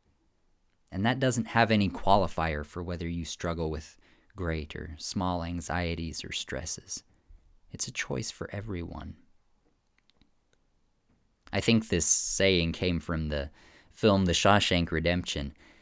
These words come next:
It's a simple choice. Get busy living or get busy dying.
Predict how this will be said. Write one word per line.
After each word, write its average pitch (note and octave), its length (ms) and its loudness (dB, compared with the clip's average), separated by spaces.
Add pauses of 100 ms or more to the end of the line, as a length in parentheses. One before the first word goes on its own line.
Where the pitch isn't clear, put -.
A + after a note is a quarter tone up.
(240)
It's - 160 -2
a G2+ 60 2
simple C3 360 6
choice. F2+ 600 4 (680)
Get C#2+ 160 -8
busy E2+ 280 -4
living B2 480 0 (500)
or F#2+ 80 -6
get G2+ 220 -2
busy F#2+ 300 -2
dying. C#2+ 500 -4